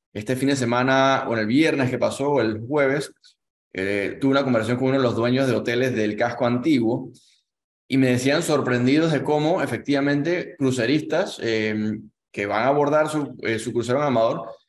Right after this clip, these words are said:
se están hospedando en los hoteles del casco. Eh, o sea, no solamente están transitando, ¿no? Obviamente no es todo el mundo,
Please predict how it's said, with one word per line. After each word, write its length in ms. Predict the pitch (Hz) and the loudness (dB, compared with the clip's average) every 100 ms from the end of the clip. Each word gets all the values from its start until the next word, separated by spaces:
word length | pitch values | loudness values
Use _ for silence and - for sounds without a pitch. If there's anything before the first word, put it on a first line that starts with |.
| _ | _
se 160 | - | -6
están 360 | 117 - 156 160 | -6 -2 0 2
hospedando 520 | 165 160 123 120 139 | 0 0 2 2 2
en 60 | 135 | 2
los 120 | 113 | 0
hoteles 260 | 104 123 123 | 0 0 0
del 100 | 104 | 0
casco. 380 | 98 - 131 165 _ _ _ _ | -4 -6 -12 -12 _ _ _ _
Eh, 400 | - 104 104 - | -4 -2 -4 -8
o 80 | 110 | -4
sea, 140 | 123 | -2
no 280 | 107 127 151 | 2 2 2
solamente 460 | 143 135 127 123 123 | 2 2 2 2 0
están 280 | 120 117 110 | 0 -2 0
transitando, 640 | 110 107 98 90 78 78 | -2 -2 -4 -4 -6 -6
¿no? 120 | 139 - | -10 -4
Obviamente 400 | 123 131 131 131 | -2 0 0 0
no 120 | 127 | 0
es 240 | 135 135 - | 0 -4 -2
todo 220 | 123 127 | 2 2
el 60 | |
mundo, 400 | 139 151 151 214 | 2 2 0 -2